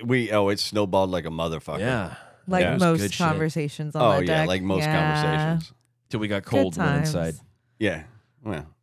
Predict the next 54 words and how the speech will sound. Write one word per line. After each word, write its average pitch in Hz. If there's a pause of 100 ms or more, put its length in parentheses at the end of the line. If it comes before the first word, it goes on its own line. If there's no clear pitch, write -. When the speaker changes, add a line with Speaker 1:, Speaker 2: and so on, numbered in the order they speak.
Speaker 2:
And 101
then 113
you 113
Speaker 1:
we 113
Speaker 2:
went 113
to 123
bed 107
and 101
yelled 110
at 92
us 82
for -
talking 90
too 78
loud 71
'cause -
Speaker 1:
Yeah, 226
Speaker 2:
you're 165
Speaker 1:
that's 139
a -
whole 123
Speaker 2:
fucking 110
Speaker 1:
different 104
Speaker 2:
old. 98
Speaker 1:
day, 101
but 92
yeah, 101
your 107
memory's 92
shot 73
because 80
of 73
your 82
concussion, 80
so 82
whatever. 80
Speaker 3:
<laughs> - (480)
Yeah, 147
he, 160
he 175
thinks 175
he 160
only 139
had -
six. - (100)
Speaker 1:
Yeah. 98 (120)
Speaker 3:
Ask 127
him. 135
Speaker 1:
<laughs> -
Yeah. 131 (720)
It's -
Speaker 2:
So, 151
Speaker 1:
seven. 147
Speaker 2:
uh, 135